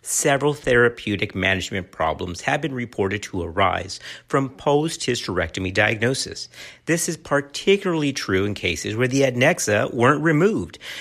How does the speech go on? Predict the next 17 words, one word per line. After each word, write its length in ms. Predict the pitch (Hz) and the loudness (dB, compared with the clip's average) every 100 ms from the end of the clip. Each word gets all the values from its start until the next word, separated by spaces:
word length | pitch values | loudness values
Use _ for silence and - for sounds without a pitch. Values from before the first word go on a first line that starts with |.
| - | -8
which 520 | 165 190 127 - - - | 4 6 6 2 -4 -2
causes 500 | 180 180 165 170 170 | 0 2 2 0 0
most 460 | 160 165 202 202 | 2 4 4 2
of 80 | 107 | -6
the 80 | 104 | -6
problems, 720 | - - 196 220 123 98 107 | -8 -6 0 0 2 0 0
especially 680 | 131 - - 208 214 123 117 | -4 -6 -2 -2 0 -2 -2
if 80 | 104 | -2
vaginal 600 | 92 127 131 135 135 104 | 0 2 4 2 0 -2
hysterectomy 720 | 101 - 117 151 151 113 90 | -4 -2 2 2 0 -4 -2
was 220 | 87 - | -4 -4
done 420 | - 185 131 113 - - - - | 0 2 2 -2 -10 -16 -18 -4
for 380 | 165 147 139 135 | 2 6 6 4
concurrent 840 | - 139 131 - 196 107 107 - | -2 -6 -4 0 2 2 0 -2
pelvic 300 | 190 151 - | 0 0 0
organ 280 | 92 85 82 | -2 -4 -4
prolapse. 640 | 117 110 90 - - - | 0 0 0 -4 -12 -16